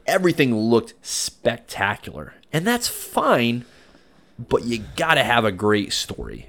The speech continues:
You just do. That is what drives a movie from, or a show from being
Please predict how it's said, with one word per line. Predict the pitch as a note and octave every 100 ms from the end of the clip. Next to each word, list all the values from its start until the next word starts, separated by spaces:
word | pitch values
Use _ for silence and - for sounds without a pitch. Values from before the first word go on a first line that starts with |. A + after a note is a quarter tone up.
| -
You | B2
just | A#2 C3+ G#2 G2+
do. | G#2 B1+ B1 C3+
That | A#2+ C#3 C3+
is | G#2
what | G#2 G2+ F#2+
drives | G2 G2 G#2 A2 G#2+ G#2 G2 - - - - - _ -
a | G2+
movie | G#2 A2 G#2
from, | G2 G2+ G2 F2 - -
or | G2+ G2
a |
show | - - A2+ G#2+ G2 F#2
from | - G2 G2
being | G2 F#2+ F#2